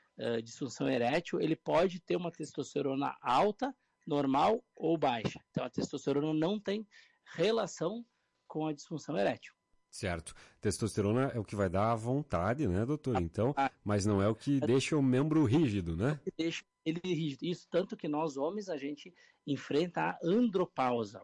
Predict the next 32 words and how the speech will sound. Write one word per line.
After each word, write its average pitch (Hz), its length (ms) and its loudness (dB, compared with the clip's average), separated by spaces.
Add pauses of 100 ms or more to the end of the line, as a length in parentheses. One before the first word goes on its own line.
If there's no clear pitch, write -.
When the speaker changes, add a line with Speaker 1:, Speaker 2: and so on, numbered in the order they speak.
Speaker 1:
que - 100 -6
a 127 40 0
mulher 120 320 -2
é 127 60 0
a 123 40 0
menopausa, 127 760 -2
nós 160 300 -2
é 165 40 0
a 160 40 -2
andropausa, 180 720 -2
né? 113 160 -8
Que - 140 -6
é, 165 120 0 (800)
chega 240 300 0
em 233 80 0
casa 220 320 2
exausto, 170 600 0
cansado, 165 720 -4
não 160 140 -2
tem 175 160 -2
nunca 180 240 -4
vontade 151 480 -4
de 135 80 -16
fazer 139 260 -6
nada. 165 600 0 (180)
A 143 60 -14
gente 156 160 -16
tem 247 120 -2
que 294 60 -8
avaliar, 170 340 0
porque - 240 -10
tu 147 180 -6